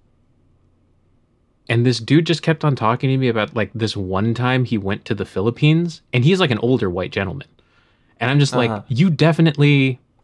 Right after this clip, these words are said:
Speaker 1: were doing some illegal things being in the Philippines." Like, I don't trust white people in Southeast Asia. I just don't. Like,
Speaker 2: Yeah,
Speaker 1: if
Speaker 2: fair.
Speaker 1: you are, if you are,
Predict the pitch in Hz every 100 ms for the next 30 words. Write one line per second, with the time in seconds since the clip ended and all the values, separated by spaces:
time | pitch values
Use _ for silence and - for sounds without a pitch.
0 | _ _ _ - 110 120 104 117 120 117
1 | 113 110 98 95 117 117 101 - 107 101
2 | 92 90 95 98 98 98 92 92 104 95
3 | 87 - 95 82 - - _ - _ 120
4 | 123 - 135 170 180 180 - 147 135 110
5 | 107 - 135 127 98 101 92 95 - -
6 | 87 - _ _ _ _ _ _ _ _
7 | _ _ _ _ - 135 143 143 113 95
8 | - _ _ _ 135 135 - 147 143 131
9 | - _ _ - 143 143 165 196 196 185
10 | - 120 127 147 151 147 139